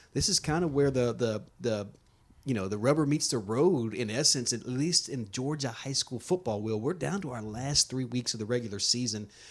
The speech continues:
and, uh, there's still a lot to be decided. As you mentioned, five out of the six county teams still have an opportunity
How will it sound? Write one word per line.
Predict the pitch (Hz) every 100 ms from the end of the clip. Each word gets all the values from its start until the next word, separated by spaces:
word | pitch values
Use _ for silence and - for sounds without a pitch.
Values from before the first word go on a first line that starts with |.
| - -
and, | 131
uh, | 117
there's | 117 135 -
still | - 165 147
a | 123
lot | 104 101 101 131 -
to | -
be | 123
decided. | 113 101 117 135
As | 117 104
you | 104
mentioned, | 107 123 113 101 92 _ -
five | 123 131 131
out | 120
of | 107
the |
six | 104 - 127
county | - 123 110
teams | 107 117 104 95
still | - 180
have | 226
an | 214
opportunity | 208 185 - 196 127 101